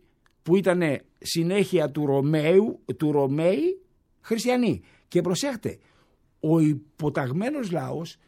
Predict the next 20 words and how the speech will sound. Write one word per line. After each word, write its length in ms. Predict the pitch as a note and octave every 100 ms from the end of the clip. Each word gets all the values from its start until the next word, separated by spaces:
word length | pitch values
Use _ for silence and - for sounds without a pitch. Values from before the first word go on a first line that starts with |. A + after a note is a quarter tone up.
| _ _
διαλέγει 640 | - C3+ E3+ F3 G#3+ C#4 A#3 G#3
για 140 | G#3
εθνικό 480 | F#3 C3+ D#3 C#3+ A#3
του 160 | G3 D#3
όνομα 460 | D3+ D#3+ F3+ A#3 - _ _ _ _ _ -
το 100 | F#3
όνομα 260 | A#3+ C#4+
του 100 | B3
κατακτήτη. 640 | B3 A#3 A3+ G3+ C4+ D#4+ D#3+
Δηλαδή, 320 | D3 F3+ A3
αν 120 | B3
η, 360 | A3+ G#3 F3 D3 - - - _
η 120 | -
γερμανική 680 | E3 D#3 C#3+ E3 D#3 D3+ A3
κατοχή 380 | G#3 C4 F3+ E3+
είχε 220 | G3+ G3+ F3+
κρατήσει 400 | F3+ E3+ F#3+ F#3+
διακόσια 480 | F3 E3 F#3+ F3+
χρόνια 460 | D3+ E3 E3+ C3+ G2+ - - _
και 260 | D#3+ E3+